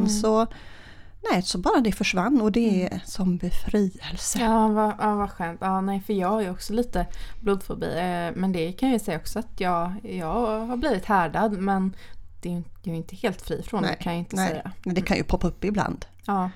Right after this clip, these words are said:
Speaker 2: Då får man kanske sätta sig
Speaker 1: Ja,
Speaker 2: så man inte blir
Speaker 1: precis.
Speaker 2: grön.
Speaker 1: Nej, så man
Speaker 2: Nej.
Speaker 1: inte blir grön. Nej.
Speaker 2: <laughs>
Speaker 1: Mm.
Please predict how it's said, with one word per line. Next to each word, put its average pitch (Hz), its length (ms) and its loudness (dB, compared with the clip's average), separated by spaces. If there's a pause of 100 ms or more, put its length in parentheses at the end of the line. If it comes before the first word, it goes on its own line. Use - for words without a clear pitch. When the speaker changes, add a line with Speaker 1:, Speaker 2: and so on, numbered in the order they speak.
Speaker 2:
Då 220 80 -4
får 190 120 -2
man 180 100 0
kanske 165 240 -6
sätta - 420 -6
sig 185 400 -2
Speaker 1:
Ja, 202 280 -2
Speaker 2:
så 196 100 0
man 185 120 4
inte 180 120 -2
blir 180 220 2
Speaker 1:
precis. 175 160 0
Speaker 2:
grön. 170 420 -4 (180)
Speaker 1:
Nej, 202 300 2
så - 140 4
man 196 100 10
Speaker 2:
Nej. 180 100 4
Speaker 1:
inte 180 100 0
blir 175 240 2
grön. 277 300 10
Nej. 214 320 6
Speaker 2:
<laughs> - 40 -2
Speaker 1:
Mm. 233 220 6